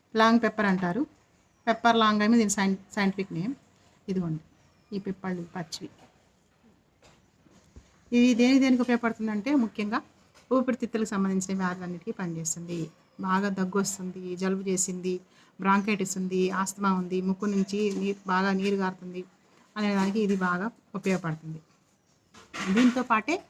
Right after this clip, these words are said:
ఇంకా ఏమేమి ఉపయోగాలు ఉన్నాయంటే, మరి ఎలా తీసుకోవాలి దీన్ని అని అంటే, ఒక పావు స్పూను పిప్పళ్ళ చూర్ణాన్ని తీసుకోండి, ఒక స్పూన్ తేనె తీసుకోండి. దీన్ని బాగా రంగరించి ఉదయం టిఫిన్ తర్వాత, సాయంత్రం భోజనం తర్వాత తీసుకోండి.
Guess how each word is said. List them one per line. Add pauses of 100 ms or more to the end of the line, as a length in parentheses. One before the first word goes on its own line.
(340)
ఇంకా
ఏమేమి
ఉపయోగాలు
ఉన్నాయంటే,
మరి
ఎలా
తీసుకోవాలి
దీన్ని
అని
అంటే, (540)
ఒక (520)
పావు
స్పూను (920)
పిప్పళ్ళ
చూర్ణాన్ని
తీసుకోండి, (340)
ఒక
స్పూన్
తేనె
తీసుకోండి. (560)
దీన్ని
బాగా
రంగరించి (460)
ఉదయం
టిఫిన్
తర్వాత,
సాయంత్రం
భోజనం
తర్వాత
తీసుకోండి.